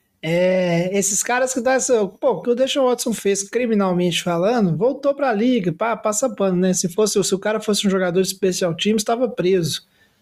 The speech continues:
né? Agora, eu não torço pelo sucesso dele de forma nenhuma, nenhuma, nenhuma. Eu torço é pelo fracasso do Watson. Desculpa aí. Beijo pros torcedores do Browns, mas aí vocês têm que procurar outra maneira aí, né?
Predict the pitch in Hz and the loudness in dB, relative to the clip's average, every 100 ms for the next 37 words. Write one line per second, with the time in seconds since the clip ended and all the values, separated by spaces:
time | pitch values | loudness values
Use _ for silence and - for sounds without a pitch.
0 | _ _ 175 196 196 - - _ - 170 | _ _ -2 -2 -4 -16 -20 _ -4 0
1 | 180 220 240 214 330 311 311 302 294 262 | 0 2 4 4 2 2 0 0 0 0
2 | - - 233 214 226 240 226 233 226 247 | -2 0 0 2 0 0 -2 0 2 2
3 | 233 214 269 269 185 190 175 208 190 175 | 4 4 4 4 4 4 2 2 2 4
4 | 165 180 170 160 160 208 202 196 220 220 | 4 4 4 2 2 0 0 0 0 0
5 | - 214 202 180 185 - 185 175 185 - | 0 -4 -2 -2 -4 0 2 2 0 0
6 | 196 196 - - - - 202 - 185 208 | -2 -2 -14 -12 -10 -4 -2 2 2 2
7 | 202 - - - _ - - _ 165 202 | -2 -8 -16 -16 _ -20 -20 _ 0 0
8 | 170 175 - 180 185 170 170 208 190 202 | 2 -2 -2 -2 0 2 2 2 2 0
9 | 220 196 208 214 208 220 226 208 226 214 | 2 2 2 2 4 2 2 0 0 0
10 | 214 214 202 202 208 208 190 165 175 170 | 0 0 0 0 0 0 2 2 2 2
11 | 160 165 165 | 2 2 2